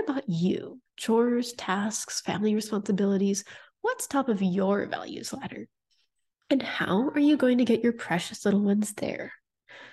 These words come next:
Your homework for today is to write that value-centered, chore-applicable mission statement for your household, and then start applying that to your day-to-day life by delegating the kid-capable chores in your plate.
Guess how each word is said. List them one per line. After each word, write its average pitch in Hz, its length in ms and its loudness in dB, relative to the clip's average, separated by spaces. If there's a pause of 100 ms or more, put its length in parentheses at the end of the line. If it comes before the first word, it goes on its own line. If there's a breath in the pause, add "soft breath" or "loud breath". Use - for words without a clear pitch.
(280 loud breath)
Your 202 380 4
homework 226 340 2
for 208 120 0
today - 420 -4
is 240 80 -4
to 185 140 0
write 208 200 0
that 202 160 -2
value-centered, 220 960 0 (360 loud breath)
chore-applicable 214 800 0
mission 202 300 0
statement 254 420 -6
for 180 260 -2
your 202 140 2
household, - 500 -4 (420 loud breath)
and 208 200 4
then 392 220 0
start 262 320 0
applying 185 480 0
that 240 240 0
to 220 100 -2
your 185 100 6
day-to-day 180 400 4
life 147 320 -4 (400 loud breath)
by 202 120 2
delegating 214 800 4
the 220 100 0
kid-capable 220 600 2
chores 185 360 -2
in 180 80 0
your 190 120 0
plate. - 180 -8